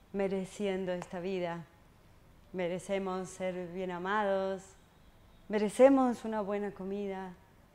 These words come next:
merecemos bonitas relaciones, merecemos un trabajo ideal, merecemos crear el mundo en el que queremos vivir.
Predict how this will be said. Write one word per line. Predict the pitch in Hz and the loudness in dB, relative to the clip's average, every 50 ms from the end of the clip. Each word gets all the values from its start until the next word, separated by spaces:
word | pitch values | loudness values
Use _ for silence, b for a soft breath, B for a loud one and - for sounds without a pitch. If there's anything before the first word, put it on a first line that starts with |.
| - - - | -20 -10 -4
merecemos | 190 190 180 185 180 - 202 202 202 202 202 190 196 185 160 | -2 -2 -2 -2 -2 0 0 2 2 2 0 -2 -2 -4 -4
bonitas | 175 190 185 190 190 190 190 185 | -6 -4 -4 -4 -4 -6 -6 -6
relaciones, | 190 185 175 180 180 175 - - 196 196 208 208 190 180 175 175 165 - - - - - - - - | -4 -4 -4 -4 -8 -10 -10 -8 -6 -4 -4 -4 -4 -6 -8 -8 -10 -14 -18 -20 -20 -20 -20 -10 -4
merecemos | - 202 185 190 185 - 214 220 226 214 208 190 - - | 0 0 0 0 2 2 2 4 4 4 2 0 0 -4
un | 202 196 | -8 -6
trabajo | - 185 190 185 185 196 196 185 - 196 | -6 -6 -4 -2 -2 -2 -4 -4 -4 -4
ideal, | 190 185 185 180 185 190 190 190 185 185 185 180 175 - b b b b b b b b b b b | -4 -4 -4 -6 -6 -6 -6 -6 -6 -6 -6 -8 -10 -14 b b b b b b b b b b b
merecemos | 196 196 190 180 - - 240 233 226 220 208 190 - - - | 4 4 4 6 10 10 10 10 8 4 0 -2 -4 -4 2
crear | - 233 220 220 214 208 220 247 277 277 220 180 185 175 - - - - - - - - - - - - - - - - | 2 4 4 4 4 4 4 4 4 4 4 4 2 -2 -10 -14 -20 -20 -20 -20 -20 -20 -20 -20 -20 -20 -20 -20 -10 -6
el | - 190 190 | -2 -2 0
mundo | 196 196 208 220 220 202 208 | 0 0 0 0 0 0 -2
en | 202 190 | -2 -2
el | 180 180 175 | -2 -4 -6
que | - 190 | -8 -12
queremos | - - 175 196 208 214 214 196 | -12 -10 -8 -8 -6 -6 -6 -6
vivir. | 190 190 180 196 233 233 202 170 | -6 -6 -6 -6 -6 -6 -6 -8